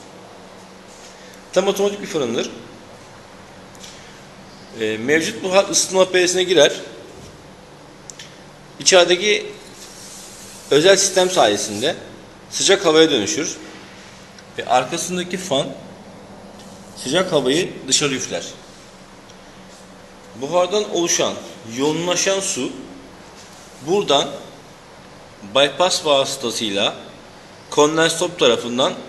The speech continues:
tekrar kazana geri gönderilir.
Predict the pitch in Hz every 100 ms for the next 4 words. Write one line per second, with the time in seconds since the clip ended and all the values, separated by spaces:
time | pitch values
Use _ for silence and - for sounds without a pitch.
0 | - - - - - - - - - -
1 | 185 - 131 175 - 156 131 131 160 143
2 | 139 117 95 85 78 -